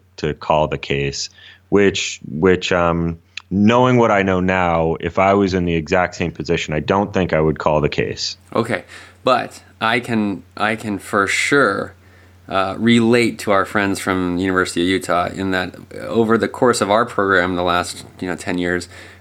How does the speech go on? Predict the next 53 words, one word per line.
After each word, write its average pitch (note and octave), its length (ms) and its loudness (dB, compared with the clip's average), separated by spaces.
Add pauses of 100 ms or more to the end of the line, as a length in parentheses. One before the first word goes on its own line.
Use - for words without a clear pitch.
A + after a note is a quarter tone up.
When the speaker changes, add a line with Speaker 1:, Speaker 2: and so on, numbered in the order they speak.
Speaker 2:
we've B2 160 2
had G#2 180 -2
so C#3+ 320 0
many A#2+ 220 4
times G#2+ 440 0
where F2+ 280 2
you're E2+ 180 -6
going F#2 300 -2
up A#2+ 300 0
and G2+ 120 -2
down G2+ 380 0
and, F2+ 280 -4
and, E2+ 440 -8
uh, D#2 300 -4 (500)
and F#2 160 -6
trying A2+ 240 0
to, G#2 180 0 (180)
to A2 100 -6
not A2 260 2
only G#2 320 0
do A2+ 220 -2
the G#2+ 80 -2
best A2 260 0
thing A2+ 140 0
for G2+ 100 -4
the F#2 60 -2
patient, A2 240 0
but F#2+ 80 -6
do A2+ 80 2
the G2+ 60 -4
best A2 180 -2
thing A#2 120 0
for G#2 60 -8
the F#2 80 0
program, A#2 440 0
make G#2 120 -2
sure - 180 -2
that G2 160 -2
you A2 120 0
can G#2+ 120 -8
have G2 200 -2
a, F2 180 -4 (500)
be G#2+ 160 -6
ready A2 200 2
to G#2 40 -2
do A2 140 2
the G#2+ 120 2
next G#2 240 -2
thing A2+ 200 0
for A2 100 -6
the G2 60 -2
next G#2 220 -2
patient. B2 420 0